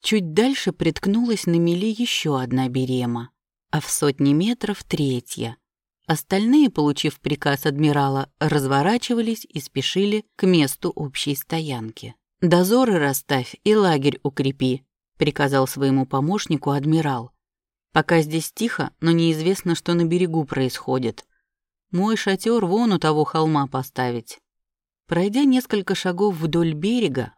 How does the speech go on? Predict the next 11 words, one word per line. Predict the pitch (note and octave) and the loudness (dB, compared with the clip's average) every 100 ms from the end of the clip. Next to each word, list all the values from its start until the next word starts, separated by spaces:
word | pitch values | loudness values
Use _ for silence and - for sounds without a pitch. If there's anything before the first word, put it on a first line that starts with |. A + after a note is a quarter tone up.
| _ | _
по | D3+ | -8
которому | C#3 C#3 D3 C#3 C#3 | -6 -4 -2 0 0
уже | C#3+ C#3 C3 | 0 -2 -4
сновали | C#3 C3+ C3 B2+ | -2 -2 0 -2
скифы, | B2+ - G#3+ A#3 - A3+ - _ - | -4 -4 -2 -2 -2 -6 -8 _ -6
Лёха | D#3 E3+ F#3+ | -2 -2 -2
добавил: | F#3 F#3+ D#3 C3+ A#2+ A#2+ - _ _ _ _ _ _ _ | -2 -2 -2 -4 -6 -12 -14 _ _ _ _ _ _ _
«Все | - F3 | -6 -2
части | E3+ F#3 F3 - | 2 2 2 0
катапульты | E3+ D#3 E3 F3 D#3+ E3+ | -2 0 0 0 -2 0
Архимеда | D#3+ - E3+ G3 G3+ C#3 | -2 0 0 0 0 -4